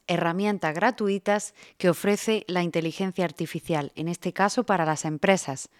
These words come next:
Muchísimas gracias a todos los que nos habéis acompañado. Antes de despedirnos, recordaros, como siempre, que en ineaf Hablando os esperamos para compartir nuestros seminarios con vosotros y poder aprender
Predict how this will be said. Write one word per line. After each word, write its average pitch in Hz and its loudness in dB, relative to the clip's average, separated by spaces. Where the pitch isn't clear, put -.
Muchísimas 196 2
gracias 220 6
a 185 4
todos 254 4
los 185 0
que 165 -4
nos 151 -4
habéis 156 -2
acompañado. 143 -4
Antes 190 4
de 175 2
despedirnos, 226 4
recordaros, 190 2
como 175 -4
siempre, 240 0
que 196 -2
en 185 -2
ineaf 190 2
Hablando 202 4
os 180 0
esperamos 220 2
para 180 4
compartir 160 0
nuestros 156 -4
seminarios 220 0
con 160 -2
vosotros 147 -4
y 202 2
poder 185 8
aprender 185 4